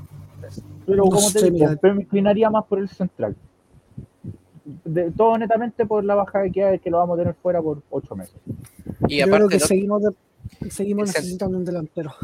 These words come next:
Speaker 3: el central se
Speaker 2: <laughs> No hay
Speaker 3: tiene que habituar ahora, de, de aquí en adelante para la próxima temporada, porque esa es la idea. No podemos fichar un central nuevo viendo que Kiar no sabemos cómo se va a recuperar y que tenga que aprender los mecanismos defensivos ya en enero, perdón, en, en junio, ju-, eh, julio.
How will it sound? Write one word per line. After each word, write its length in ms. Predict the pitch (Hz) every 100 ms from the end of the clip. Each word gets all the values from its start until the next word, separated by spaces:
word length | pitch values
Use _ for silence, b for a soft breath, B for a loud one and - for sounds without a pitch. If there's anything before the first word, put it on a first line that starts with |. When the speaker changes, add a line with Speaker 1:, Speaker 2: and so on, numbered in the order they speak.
| B B B -
Speaker 3:
el 120 | 147
central 500 | - 151 160 165 185
se 140 | 160 160
Speaker 2:
<laughs> 0 |
No 60 |
hay 60 | 196
Speaker 3:
tiene 140 | 175
que 80 | 170
habituar 420 | 147 143 151 165 -
ahora, 680 | 139 139 156 180 196 196 180 123
de, 200 | 123 117
de 140 | 135 120
aquí 260 | 123 156
en 60 | 180
adelante 380 | 185 170 190 196
para 120 | 180
la 80 | 156
próxima 280 | 160 - 175
temporada, 460 | 156 - 127 202 220
porque 260 | - -
esa 180 | 147 -
es 40 | 170
la 60 |
idea. 400 | 151 139 208 202 - b b b -
No 100 | 160
podemos 240 | 175 185
fichar 300 | 196 165 180
un 100 | 180
central 420 | - 170 175 165
nuevo 320 | 175 190 196
viendo 260 | 185 180 180
que 120 | 170
Kiar 240 | - 175 175
no 80 | 175
sabemos 300 | 180 175 180
cómo 180 | 180 180
se 80 | 185
va 20 |
a 40 |
recuperar 440 | 175 175 170 165 180
y 40 |
que 100 | 175
tenga 200 | 170 175
que 100 | 165
aprender 360 | 160 151 151 156
los 120 | 165
mecanismos 460 | 160 143 160 165
defensivos 680 | 165 156 143 - 165 180 175 160
ya 120 | 165
en 60 | 170
enero, 280 | 180 202 - _
perdón, 220 | - 156 180
en, 420 | 165 156 143 127
en 60 | 135
junio, 340 | - 196 185
ju-, 140 | 180 - -
eh, 220 | 147 143
julio. 340 | - 240 180